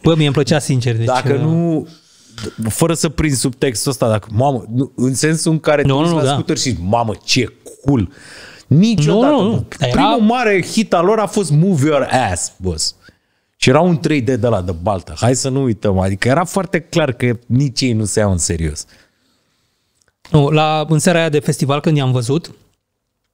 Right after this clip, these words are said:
Speaker 1: a fost de departe, mă, actul meu, uh, preferat, tocmai din motivele astea, știi? Că m-au redus cu mintea acolo, în perioada aia, superb.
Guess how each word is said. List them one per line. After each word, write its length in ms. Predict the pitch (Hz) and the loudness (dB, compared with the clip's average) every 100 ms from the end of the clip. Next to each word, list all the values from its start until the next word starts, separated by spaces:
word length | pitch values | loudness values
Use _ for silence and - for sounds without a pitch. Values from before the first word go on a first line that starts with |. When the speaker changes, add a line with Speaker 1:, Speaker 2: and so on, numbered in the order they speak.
| _ _ _ _ _ _ - | _ _ _ _ _ _ -8
Speaker 1:
a 80 | 147 | -2
fost 180 | 123 147 | 0 2
de 60 | 147 | 0
departe, 600 | 131 147 131 143 131 127 | 0 -2 0 -2 -2 -2
mă, 640 | 127 127 127 127 127 131 131 | -4 -2 -2 -4 -4 -6 -4
actul 220 | 131 - | -4 -2
meu, 200 | 127 127 | -2 0
uh, 560 | 123 123 123 120 120 131 - | -2 -2 -2 -4 -6 -8 -6
preferat, 560 | - 127 131 143 - - - _ _ _ _ _ | -2 0 0 -2 -4 -14 -20 _ _ _ _ _
tocmai 440 | - 196 165 165 156 | 0 2 4 2 2
din 140 | 151 | 0
motivele 400 | 151 143 143 131 | 0 0 0 0
astea, 180 | 117 - | -2 -6
știi? 280 | - 135 143 - - _ _ _ _ _ _ - | -4 -4 -4 -12 -20 _ _ _ _ _ _ -2
Că 560 | - 143 139 143 139 135 | 2 4 2 0 -2 -2
m-au 480 | 143 160 160 160 147 143 139 - _ _ _ _ _ _ _ _ | 0 2 2 0 -2 -4 -6 -8 _ _ _ _ _ _ _ _
redus 640 | 156 165 160 151 143 165 - | 4 4 4 2 0 -2 0
cu 120 | 160 | 0
mintea 320 | 156 143 139 | 2 2 0
acolo, 580 | 131 170 160 147 143 147 - | 0 0 2 2 -2 -6 -4
în 120 | 131 | 0
perioada 480 | 147 151 170 151 147 | 2 2 2 0 -2
aia, 460 | 147 143 139 - - _ _ | -2 -4 -6 -8 -18 _ _
superb. 400 | - 120 123 110 | -6 -2 -2 -4